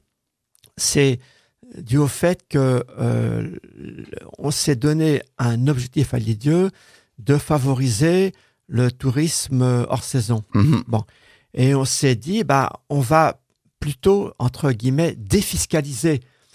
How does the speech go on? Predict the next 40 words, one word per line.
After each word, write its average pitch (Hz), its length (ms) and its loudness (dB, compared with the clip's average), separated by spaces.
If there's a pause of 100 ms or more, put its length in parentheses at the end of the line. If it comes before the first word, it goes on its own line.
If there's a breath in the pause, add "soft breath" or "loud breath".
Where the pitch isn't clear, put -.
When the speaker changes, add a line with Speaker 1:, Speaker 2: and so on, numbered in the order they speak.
(160 soft breath)
Speaker 1:
toute - 180 -4
la 143 120 0
période 143 380 -2
après 151 340 -2
le 131 340 0
onze 127 340 -2
novembre, 131 360 2
mais 143 220 -2
jusqu'à 127 460 -2
la 123 60 0
période, 127 340 -2 (240)
donc, 135 220 0
de 143 80 -2
Pâques, 131 340 -2
quoi. - 140 -6 (800 loud breath)
Et, 127 680 2
et 135 60 2
ça, 208 340 0
c'est - 140 -4
ça 214 180 0
l'objectif. 120 560 -2
C'est, 131 100 0
on 127 80 0
s'est 135 160 -2
dit, 170 220 -2
bon, 147 180 -2
bah, 123 180 0 (300 soft breath)
là, 175 520 4
euh, 123 100 0
on - 60 -4
va 131 160 2
pas 180 180 0
chercher 156 600 0 (600 soft breath)
à, 110 880 0
à - 60 -6
ce - 80 -8
que - 80 -4
les 131 100 2
gens 127 180 2
payent 175 300 0